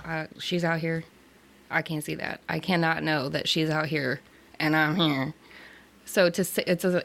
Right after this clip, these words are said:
some of that is a self-preservation. And in my experience,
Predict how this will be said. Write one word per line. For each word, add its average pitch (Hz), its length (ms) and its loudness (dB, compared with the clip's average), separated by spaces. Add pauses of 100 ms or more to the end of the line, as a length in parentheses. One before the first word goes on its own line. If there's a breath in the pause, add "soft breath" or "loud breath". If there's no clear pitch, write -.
(100)
some 220 320 2
of 220 140 2
that 180 180 2
is 170 100 0
a 170 60 2
self-preservation. 151 1080 0 (880 loud breath)
And 196 100 4
in 196 80 4
my 233 200 4
experience, - 680 -2